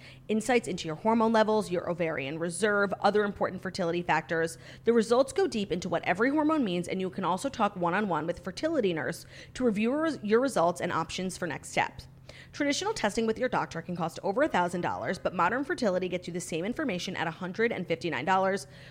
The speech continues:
which is a fraction of the price. And if you go to modernfertility dot com slash toast, you'll get twenty dollars off that test, leaving it at just a hundred and thirty-nine dollars.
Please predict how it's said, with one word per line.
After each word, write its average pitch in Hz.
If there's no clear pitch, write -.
which 349
is 349
a -
fraction 180
of 156
the 165
price. 185
And 262
if -
you 294
go 226
to 202
modernfertility 175
dot 156
com 170
slash 160
toast, 220
you'll 214
get 202
twenty 302
dollars 160
off 165
that 165
test, 170
leaving 185
it 175
at 170
just 175
a 165
hundred 165
and 160
thirty-nine 131
dollars. 76